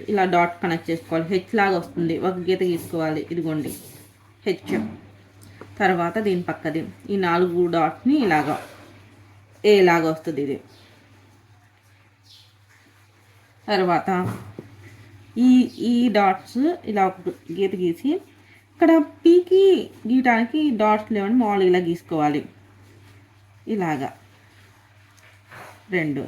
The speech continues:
హ్యాపీ. ఇప్పుడు టూ ఇదిగోండి ఇలాగా వేసి ఇలాగ గీయాలి టూ. ఈ రెండు చుక్కల్ని జీరో లాగా వేసుకోవాలి.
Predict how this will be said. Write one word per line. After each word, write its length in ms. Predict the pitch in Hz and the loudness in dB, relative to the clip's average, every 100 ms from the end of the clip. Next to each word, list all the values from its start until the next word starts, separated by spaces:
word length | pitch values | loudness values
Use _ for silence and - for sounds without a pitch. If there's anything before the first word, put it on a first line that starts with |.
| 175 | -4
హ్యాపీ. 400 | 190 - - 165 - - _ _ _ - - _ _ - | -2 -4 -4 -6 -6 -12 _ _ _ -20 -20 _ _ -6
ఇప్పుడు 320 | 190 - 175 190 269 - - _ _ - - - _ _ _ _ - | -4 0 2 0 -2 -8 -20 _ _ -20 -20 -20 _ _ _ _ -2
టూ 80 | 220 - - _ _ _ _ _ 196 | -2 -2 -14 _ _ _ _ _ -6
ఇదిగోండి 420 | 165 165 156 107 - _ _ _ - - - - - - - - - | -4 -4 -6 -10 -16 _ _ _ -20 -20 -20 -20 -20 -20 -20 -14 -8
ఇలాగా 440 | 170 156 151 147 147 - - - - - - - - - - - - - _ _ - | -6 -4 -6 -6 -10 -12 -20 -20 -20 -20 -20 -20 -20 -20 -20 -20 -20 -20 _ _ -8
వేసి 340 | 165 165 247 427 - - _ _ 185 | -6 -6 -4 -6 -6 -20 _ _ -4
ఇలాగ 280 | 165 156 151 175 | -4 -4 -6 -8
గీయాలి 360 | 156 151 147 - - - - _ _ _ - - - | -6 -6 -6 -10 -18 -20 -20 _ _ _ -20 -10 -4
టూ. 100 | 170 - _ - - _ 247 | -4 -4 _ -20 -20 _ 2
ఈ 80 | 254 | 6
రెండు 180 | 247 254 233 | 6 6 2
చుక్కల్ని 420 | - 190 202 320 240 | 2 2 4 2 4
జీరో 220 | 220 190 190 | 4 6 6
లాగా 160 | 175 170 165 | 6 4 0
వేసుకోవాలి. 540 | 160 170 156 151 | -4 -6 -4 -4